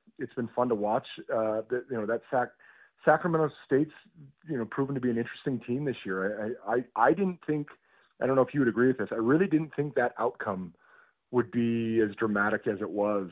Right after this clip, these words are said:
on, uh, Saturday night. Just, just with the ti-, you know, just with Andy Thompson and, and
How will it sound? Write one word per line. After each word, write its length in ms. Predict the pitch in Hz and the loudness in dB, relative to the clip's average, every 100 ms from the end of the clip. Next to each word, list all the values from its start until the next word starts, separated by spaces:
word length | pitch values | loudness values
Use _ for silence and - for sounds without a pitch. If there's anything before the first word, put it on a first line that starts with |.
| - | -8
on, 540 | - 117 98 95 95 92 - | -6 -2 -2 -2 -4 -6 -8
uh, 300 | 113 92 90 - | -6 -4 -6 -4
Saturday 380 | 117 104 98 95 | -2 -2 -2 -4
night. 260 | 95 107 - _ _ - _ | -2 -4 -6 _ _ -20 _
Just, 140 | 165 - | 2 4
just 180 | 185 - | 2 4
with 140 | 139 | 2
the 80 | 117 | 2
ti-, 280 | - 107 113 | 0 0 2
you 60 | 110 | -2
know, 180 | 90 104 | -4 -4
just 140 | 127 - 123 - - - - - | -6 -6 -14 -14 -16 -20 -14 -6
with 140 | 107 123 | -4 -2
Andy 260 | 127 113 107 | 0 0 0
Thompson 520 | 131 120 113 127 113 | 2 2 0 -2 0
and, 160 | 104 95 | 0 -4
and 240 | 101 90 | -8 -10